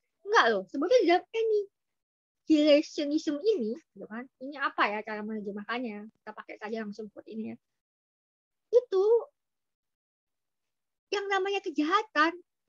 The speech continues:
harus berakhir, kalau enggak,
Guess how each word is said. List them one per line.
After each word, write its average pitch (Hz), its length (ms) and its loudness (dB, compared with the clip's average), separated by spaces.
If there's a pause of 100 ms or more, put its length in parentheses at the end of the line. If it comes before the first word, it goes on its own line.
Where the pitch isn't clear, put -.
(1040)
harus 381 400 4
berakhir, 247 560 -4
kalau 302 240 0
enggak, 403 380 0